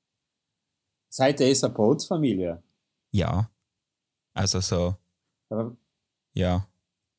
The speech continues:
Speaker 2: Was heißt Brotfamilie?
Speaker 1: Schon, oder? Ja, weil bei uns muss auch immer Brot dabei stehen, auch wenn's Knädel gibt. <laughs>
Speaker 2: Ah, nein, hallo, mir nicht.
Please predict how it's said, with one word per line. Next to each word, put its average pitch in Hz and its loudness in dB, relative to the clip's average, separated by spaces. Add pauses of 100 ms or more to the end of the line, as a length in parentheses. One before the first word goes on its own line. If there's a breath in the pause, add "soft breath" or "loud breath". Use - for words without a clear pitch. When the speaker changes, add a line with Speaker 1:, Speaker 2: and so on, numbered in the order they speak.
(160)
Speaker 2:
Was 101 -2
heißt 101 -2
Brotfamilie? 92 -2
Speaker 1:
Schon, 151 0
oder? 120 -2 (1000)
Ja, 120 2
weil 113 4
bei 123 -2
uns 180 -2
muss 165 -4
auch 156 4
immer 185 -2
Brot 156 -4
dabei 92 -8
stehen, 92 -18
auch 135 -4
wenn's 139 -6
Knädel 135 -4
gibt. 95 -10 (320)
<laughs> - -4 (320)
Speaker 2:
Ah, 180 2 (680)
nein, 101 -2 (160)
hallo, 120 0
mir 98 0
nicht. 90 -4